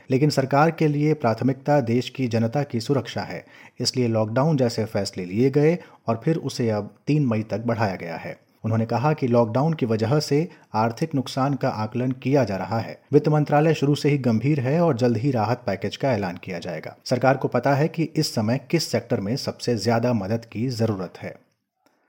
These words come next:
कांग्रेस नेता राहुल गांधी और प्रियंका गांधी वाड्रा ने एक बार फिर कोरोना टेस्ट की धीमी रफ्तार पर सवाल उठाए हैं।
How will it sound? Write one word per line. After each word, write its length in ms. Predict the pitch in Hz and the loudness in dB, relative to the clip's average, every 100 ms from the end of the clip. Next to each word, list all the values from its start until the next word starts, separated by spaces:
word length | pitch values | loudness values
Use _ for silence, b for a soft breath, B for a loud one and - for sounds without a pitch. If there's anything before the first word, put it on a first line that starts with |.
| _ _ _ _ | _ _ _ _
कांग्रेस 340 | 160 175 208 190 | 4 6 6 6
नेता 200 | 185 180 | 6 6
राहुल 240 | 139 151 | 8 6
गांधी 320 | 143 143 147 | 6 4 6
और 100 | 156 | 6
प्रियंका 400 | 147 123 120 131 | 6 4 4 4
गांधी 340 | 120 113 117 131 | 2 2 2 0
वाड्रा 380 | 113 110 127 | 2 2 2
ने 240 | 139 127 127 | 4 2 2
एक 160 | 117 | 0
बार 220 | 117 120 - | 2 0 2
फिर 180 | 170 131 | 2 2
कोरोना 400 | - 123 131 139 | 2 2 4 2
टेस्ट 320 | 131 131 - | 2 0 -2
की 140 | - 120 | -2 0
धीमी 240 | 117 127 | 2 2
रफ्तार 440 | 117 98 117 120 | 2 -2 0 0
पर 180 | 117 117 | 2 0
सवाल 340 | 113 131 123 95 | 0 2 2 0
उठाए 300 | 95 101 98 | -4 -6 -6
हैं। 240 | 98 90 | -6 -8